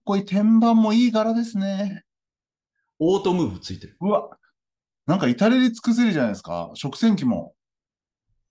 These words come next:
Speaker 2: 流れるシンク、
Speaker 1: うわ。
Speaker 2: ジャンボ。
Speaker 1: ハンドタッチです。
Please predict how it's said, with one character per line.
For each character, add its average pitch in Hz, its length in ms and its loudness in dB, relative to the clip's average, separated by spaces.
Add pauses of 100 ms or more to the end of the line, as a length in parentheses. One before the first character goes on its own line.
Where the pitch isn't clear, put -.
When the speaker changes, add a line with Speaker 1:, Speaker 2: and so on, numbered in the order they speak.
(160)
Speaker 2:
流 120 80 -2 (260)
れ 190 260 2
る 120 120 -6
シ 127 220 -6
ン 101 140 -6
ク、 - 80 -8
Speaker 1:
う 175 40 0
わ。 - 140 -2
Speaker 2:
ジ - 60 -20
ャ - 80 -6
ン 113 140 -4
ボ。 95 60 -14 (1400)
Speaker 1:
ハ 170 160 -2
ン 196 60 2
ド 202 240 2
タ 190 160 -2
ッ - 60 -2
チ - 100 -2
で 151 80 0
す。 85 260 -12